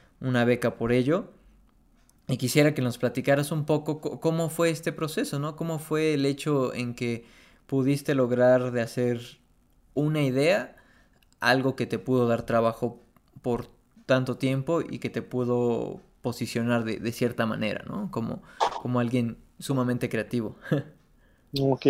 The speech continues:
Speaker 2: pues mira, justo ahora que lo mencionas en términos de equipo, pienso que eso es uno de los valores importantes del proyecto. Eh, en la, en el, en el caso de Los Gatos, el guión fue escrito por César Perlov y Martín Rodríguez,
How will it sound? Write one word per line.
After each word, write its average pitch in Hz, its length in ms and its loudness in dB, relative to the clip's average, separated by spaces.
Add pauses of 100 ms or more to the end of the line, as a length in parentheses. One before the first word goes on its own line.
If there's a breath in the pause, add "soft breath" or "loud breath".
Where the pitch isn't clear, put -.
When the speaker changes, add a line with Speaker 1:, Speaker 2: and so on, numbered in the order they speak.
Speaker 2:
pues 135 140 10
mira, 160 180 12
justo 180 440 12 (360 soft breath)
ahora 139 200 12
que 143 100 8
lo 131 60 10
mencionas 127 420 6
en 127 100 6
términos 139 400 6
de 120 60 2
equipo, 131 460 0
pienso 127 320 2
que - 80 2
eso 123 180 0
es 120 100 -4
uno 123 180 8
de 123 40 10
los 120 160 6
valores 120 380 8
importantes 117 560 6
del 113 120 8
proyecto. 123 560 6 (540 loud breath)
Eh, 127 540 10
en 127 240 8
la, 127 260 12
en 127 100 10
el, 127 340 8
en 127 140 6
el 127 120 6
caso 135 240 8
de 139 60 10
Los 131 120 8
Gatos, 127 320 8
el 127 140 8
guión 123 200 8
fue 127 120 8
escrito 123 340 2
por 120 160 8
César 120 300 6
Perlov 117 400 10
y 120 100 4
Martín 113 380 4
Rodríguez, 110 500 8